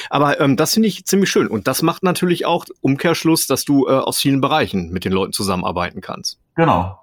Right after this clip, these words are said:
Speaker 2: So,
Speaker 1: Ne?
Speaker 2: und das
Speaker 1: Also das heißt, wenn du jetzt für Rock-Pop-Museum was machst, irgendwie, was total, äh, durchgeknallt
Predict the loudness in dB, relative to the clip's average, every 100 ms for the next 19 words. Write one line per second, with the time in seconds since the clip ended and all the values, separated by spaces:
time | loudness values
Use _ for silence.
0 | _ 0 2 4 2 2 2 2 0 2
1 | 4 2 2 2 2 0 0 0 2 2
2 | 2 4 4 2 0 -2 -2 0 0 0
3 | 0 -2 -2 2 2 2 0 0 -4 -16
4 | -16 -16 0 0 0 -4 0 0 0 -4